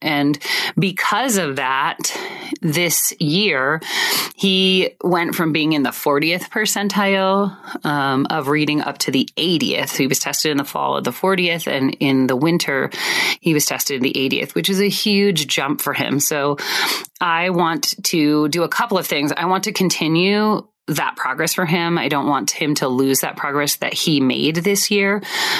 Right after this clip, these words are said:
um, especially because he made such a huge gain.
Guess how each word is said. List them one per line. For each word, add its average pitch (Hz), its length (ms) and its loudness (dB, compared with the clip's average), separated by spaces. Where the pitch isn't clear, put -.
um, 131 600 0
especially 156 760 0
because 143 400 -4
he 143 120 2
made 135 280 2
such - 240 -2
a 139 40 -4
huge 127 340 0
gain. 143 480 0